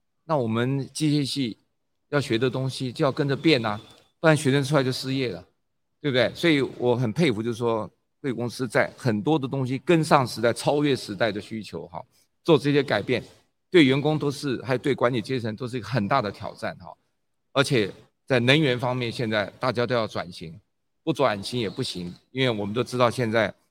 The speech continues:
净零排放在二零五零年全世界要达成，虽然要达成不容易，甚至还不能等到二零五零年，因为地球的温度在上升，所以很多国家喊出来二零三零年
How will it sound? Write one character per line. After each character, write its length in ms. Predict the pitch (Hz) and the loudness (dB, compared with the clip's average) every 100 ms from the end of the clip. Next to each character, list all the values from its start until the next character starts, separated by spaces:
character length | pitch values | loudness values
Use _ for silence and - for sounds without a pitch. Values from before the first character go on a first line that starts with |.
| - | -2
净 180 | 165 | 0
零 180 | 110 113 | 0 -2
排 200 | 110 104 | -4 -6
放 240 | 113 117 - - _ _ _ | -4 -6 -6 -20 _ _ _
在 140 | - 131 | -2 0
二 200 | - 147 | 6 6
零 240 | 120 127 | 6 0
五 80 | 107 | -2
零 160 | 110 123 | -4 -2
年 240 | 104 95 | -4 -4
全 240 | - 117 | -4 -4
世 160 | 123 135 | -4 -6
界 220 | 104 120 | -2 -2
要 140 | 90 107 | -2 -6
达 240 | - 110 | -4 -6
成， 200 | - 82 - - _ _ _ _ | -6 -10 -12 -18 _ _ _ _
虽 140 | 165 | 6
然 400 | 139 117 123 127 - - _ _ - | 8 8 6 -4 -10 -20 _ _ 0
要 120 | 143 | 0
达 200 | - 120 | 2 -2
成 180 | 135 104 | 0 -2
不 100 | 120 | -2
容 240 | 95 95 | -4 -6
易， 140 | 113 - _ _ _ | -10 -14 _ _ _
甚 160 | 160 117 | -2 -2
至 280 | 135 113 - | 0 -2 -4
还 120 | - | -4
不 140 | 127 165 | 0 2
能 180 | 117 | 0
等 160 | 107 101 | 0 -2
到 80 | 113 | 0
二 140 | 135 | 0
零 240 | 120 110 107 | 0 0 -4
五 60 | |
零 180 | 98 104 | -6 -6
年， 240 | 98 90 92 _ _ _ | -6 -8 -12 _ _ _
因 120 | 143 | -2
为 60 | 135 117 | -2 -4
地 180 | - 156 | -4 -4
球 160 | - 127 | -2 -2
的 60 | |
温 200 | 127 147 | 2 0
度 160 | 143 139 | 0 -2
在 140 | 131 | -2
上 240 | 123 123 110 | -2 -6 -6
升， 240 | 117 113 - _ _ - | -8 -8 -14 _ _ 0
所 120 | 170 | 4
以 120 | 147 | 4
很 140 | 127 | 4
多 100 | 143 | 2
国 160 | 156 131 | 2 2
家 140 | 143 | 0
喊 240 | 127 113 98 | 0 -2 -4
出 100 | 123 | -2
来 60 | 120 | 4
二 140 | 175 | 6
零 200 | 139 127 | 6 2
三 240 | 123 139 139 | 0 0 0
零 180 | 117 | -2
年 240 | 104 87 | -4 -6